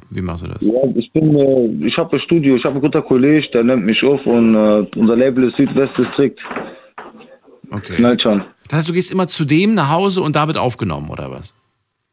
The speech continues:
Speaker 2: Genau, und dann, äh, haben wir einen eigenen Vertrieb, da schicken wir alles hin und dann wird das, äh, bei Spotify, bei YouTube und bei Soundcloud hochgeladen.
Speaker 1: Mhm. Und wie lange machst du das jetzt schon?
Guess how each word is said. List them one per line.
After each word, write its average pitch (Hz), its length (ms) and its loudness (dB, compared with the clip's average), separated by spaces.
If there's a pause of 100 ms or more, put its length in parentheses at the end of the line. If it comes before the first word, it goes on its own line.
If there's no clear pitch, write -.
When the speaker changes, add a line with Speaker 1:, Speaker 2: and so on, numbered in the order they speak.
(200)
Speaker 2:
Genau, 120 460 4
und 113 100 2
dann, 120 180 2
äh, 117 40 2
haben 113 320 2
wir 123 80 2
einen 104 100 0
eigenen 131 320 2
Vertrieb, 151 400 0
da 120 100 0
schicken 127 320 0
wir 117 80 2
alles 113 260 2
hin 156 200 2
und 123 160 2
dann 113 160 2
wird 113 140 0
das, 123 160 0 (100)
äh, 117 380 2 (120)
bei 107 140 2
Spotify, 120 760 0 (580)
bei 113 120 2
YouTube 127 560 2
und 113 220 4
bei 107 480 2
Soundcloud 123 560 0
hochgeladen. 117 520 0 (680)
Speaker 1:
Mhm. 113 320 -6 (800)
Und 135 360 -4
wie 120 240 -4
lange 135 220 2
machst 120 280 -4
du 156 40 -4
das 156 180 -4
jetzt 175 160 -6
schon? 226 220 -6